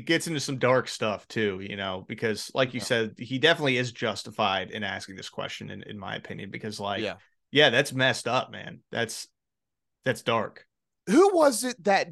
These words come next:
Speaker 2: did our shadow, Shadow People and Hat Man episode? Do you remember the lady's name?
Speaker 1: Uh, yeah, that would be Heidi Hollis is their shadow person expert.
Speaker 2: Do you think Heidi Hollis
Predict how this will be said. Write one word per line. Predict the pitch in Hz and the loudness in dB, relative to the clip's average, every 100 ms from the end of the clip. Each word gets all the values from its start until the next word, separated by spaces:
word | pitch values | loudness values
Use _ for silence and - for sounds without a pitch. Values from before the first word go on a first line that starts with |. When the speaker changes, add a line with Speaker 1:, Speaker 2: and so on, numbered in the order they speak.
| - - | -10 -2
Speaker 2:
did | 170 180 170 175 - | 2 4 2 0 2
our | 156 151 143 | 4 4 2
shadow, | 131 - 165 151 156 156 151 147 139 | 0 0 4 6 6 4 4 2 -2
Shadow | - 165 151 147 | -2 2 2 2
People | - 160 151 135 | -4 -6 -2 -2
and | 123 | 0
Hat | 135 131 - | 0 -2 -2
Man | 113 98 95 92 - - | -6 -6 -6 -12 -12 -6
episode? | 120 110 - 110 98 | -4 -4 -4 -2 -2
Do | 110 | -4
you | 151 | -6
remember | 175 170 165 | -4 -4 -2
the | 151 147 143 139 131 | 0 2 2 2 0
lady's | 135 147 143 135 | 0 0 0 -4
name? | 143 139 139 143 - _ _ - | -6 -6 -6 -10 -16 _ _ 2
Speaker 1:
Uh, | 147 139 143 | 6 8 8
yeah, | 156 | 8
that | 143 160 | 6 4
would | 147 | 0
be | 151 | -2
Heidi | 113 143 156 156 | -2 0 0 0
Hollis | - 123 117 110 - - | 0 2 2 0 -6 -6
is | 120 107 | -6 2
their | 117 110 104 | 4 4 0
shadow | - 123 110 | 0 2 2
person | 117 107 107 | 0 -4 -8
expert. | - - - _ _ _ _ - | -12 -12 -14 _ _ _ _ -8
Speaker 2:
Do | 190 | -4
you | 320 | -2
think | 440 480 | -2 -2
Heidi | - 156 156 220 | -2 -2 0 -4
Hollis | - 123 117 123 165 190 - - | -6 -4 -2 -2 -4 -4 -8 -8